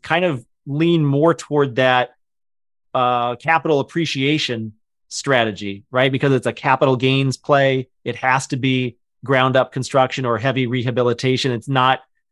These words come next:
when, when you m-, be-, when you're making an investment into an opportunity zone, it's not like you're doing a ten thirty-one exchange where you're typically buying a, a property that's already cash flowing or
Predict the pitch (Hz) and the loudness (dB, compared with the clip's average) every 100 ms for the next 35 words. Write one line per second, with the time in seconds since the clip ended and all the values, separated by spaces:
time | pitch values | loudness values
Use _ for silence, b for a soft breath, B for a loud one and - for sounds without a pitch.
0 | _ 135 135 131 135 135 127 113 _ 156 | _ -6 -4 0 2 2 0 -6 _ -6
1 | 139 143 131 123 143 143 143 147 139 135 | -4 -4 -8 -2 -2 -2 0 2 2 2
2 | 139 156 180 151 139 131 120 139 135 127 | 4 4 4 2 -2 -2 0 0 -2 -4
3 | 123 120 117 120 117 113 - 147 131 110 | -8 -6 -4 -2 -2 -4 -2 0 0 0
4 | 113 110 110 107 _ _ _ - 123 147 | -2 -2 -4 -8 _ _ _ -8 -2 2
5 | 151 143 139 135 131 123 120 127 131 120 | 4 4 4 2 0 0 2 0 0 0
6 | 127 131 127 117 113 127 - 131 123 113 | -2 -2 -2 -2 -2 -2 -2 -2 -2 0
7 | 120 113 113 - 127 127 120 104 _ - | -2 -2 -2 -2 -2 0 -2 -2 _ -14
8 | 120 98 120 127 127 120 110 127 - 139 | -12 0 2 4 2 -2 -4 -8 0 2
9 | 127 127 120 - 139 131 123 123 120 131 | 2 0 -2 -4 -2 0 0 -4 -2 -2
10 | 127 - 127 123 117 113 | -2 -2 -4 -2 -4 -6